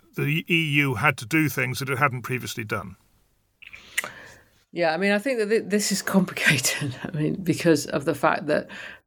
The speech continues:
Speaker 2: the, at the, the same time in, in which the, um, commitment to monetary union was being made, um,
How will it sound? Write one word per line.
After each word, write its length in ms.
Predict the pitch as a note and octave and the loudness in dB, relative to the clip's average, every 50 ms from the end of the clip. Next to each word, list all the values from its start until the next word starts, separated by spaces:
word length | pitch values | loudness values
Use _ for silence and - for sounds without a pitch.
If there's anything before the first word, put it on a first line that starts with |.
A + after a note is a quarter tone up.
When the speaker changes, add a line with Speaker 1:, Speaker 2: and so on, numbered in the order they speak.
| _ - | _ -2
Speaker 2:
the, 160 | - - - | -2 -2 2
at 180 | - D#3 D3 - | 2 2 2 2
the, 320 | D#3 D#3 D3 D3 D3 C#3 | 0 0 2 2 2 2
the 180 | G2+ - - D3+ | 0 -4 -8 -4
same 240 | - G#3 G3 F#3+ F#3 | 0 2 2 2 2
time 340 | - - E3+ E3 D#3+ D#3+ D#3 | 0 0 0 0 2 2 2
in, 260 | D3+ D3 D3 - - - | 2 2 0 0 -2 -2
in 100 | D3+ D3 | 2 4
which 360 | D3 D3+ - - - - - | 4 4 4 2 -4 -4 0
the, 360 | D3 C#3+ C#3+ C#3 C#3 C#3 C#3 - F#3+ G3+ - | 2 4 4 4 2 0 -2 -6 -8 -8 -8
um, 460 | - D3+ C#3+ C#3 C#3 C#3 C#3 C3+ C3 - _ _ - - - - - - - _ _ _ _ - - _ _ _ | -4 -4 -2 -2 -2 -4 -6 -8 -10 -14 _ _ -20 -20 -12 -10 -10 -10 -10 _ _ _ _ -20 -20 _ _ _
commitment 380 | - D#3+ F3 F3 E3+ D#3 D#3 - | 0 4 6 6 6 4 0 -2
to 100 | - D3+ | 0 2
monetary 340 | D3+ D3 C#3+ C#3+ - D3 | 2 2 2 0 0 0
union 520 | D3 D3+ D#3 D#3 D3 D3 C#3+ C#3+ C#3 - - | 2 2 2 2 2 2 0 0 -2 -6 -6
was 180 | - D3 C3+ B2+ | -4 -4 -4 -2
being 420 | - - D3 D3 C#3+ C#3+ C#3 C#3 | 0 2 2 2 2 0 0 0
made, 420 | D3 D#3+ D#3+ D3+ D3+ D3 C#3+ C#3+ C#3+ - - _ _ _ - _ _ _ - | 2 2 2 2 2 2 0 -2 -4 -6 -12 _ _ _ -20 _ _ _ -2
um, 600 | - C#3+ C#3+ C#3+ C#3+ C#3+ C#3+ C#3+ C#3+ C#3+ D3 C#3 | 0 2 2 2 2 0 0 0 0 -2 -4 -6